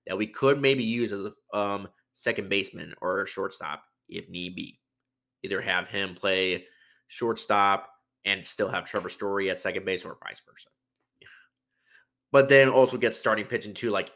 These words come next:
Edward Cabrera and stuff like that. Well, there is kind of a catch to that, though. They want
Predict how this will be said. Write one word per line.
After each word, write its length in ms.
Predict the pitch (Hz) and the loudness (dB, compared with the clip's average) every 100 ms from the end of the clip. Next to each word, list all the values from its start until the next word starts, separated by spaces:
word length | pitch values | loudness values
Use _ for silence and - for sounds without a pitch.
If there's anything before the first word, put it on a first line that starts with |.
| - | -8
Edward 320 | 104 98 90 | -6 -6 -4
Cabrera 640 | - 113 120 123 104 73 - _ _ _ _ _ _ _ _ _ _ | -4 4 8 10 8 2 -8 _ _ _ _ _ _ _ _ _ _
and 80 | |
stuff 240 | - - - | -12 -12 -12
like 180 | 73 - | -18 -16
that. 200 | - 50 - _ _ _ _ _ _ _ _ _ _ _ _ _ _ _ - | -16 -16 -20 _ _ _ _ _ _ _ _ _ _ _ _ _ _ _ -4
Well, 300 | 117 139 135 | 4 8 8
there 180 | 143 131 | 8 10
is 300 | 139 135 131 | 10 8 4
kind 300 | - 120 117 | 2 2 2
of 120 | 92 | -2
a 60 | - - - - | -6 -12 -16 -16
catch 340 | - - - | -16 -16 -18
to 120 | 67 | -18
that, 240 | 57 50 50 | -18 -18 -20
though. 300 | 50 50 50 _ _ _ _ _ _ _ _ _ _ _ _ _ _ _ _ _ _ | -20 -20 -20 _ _ _ _ _ _ _ _ _ _ _ _ _ _ _ _ _ _
They 200 | 123 123 | 2 4
want 540 | 120 117 113 110 95 | 4 0 0 0 -2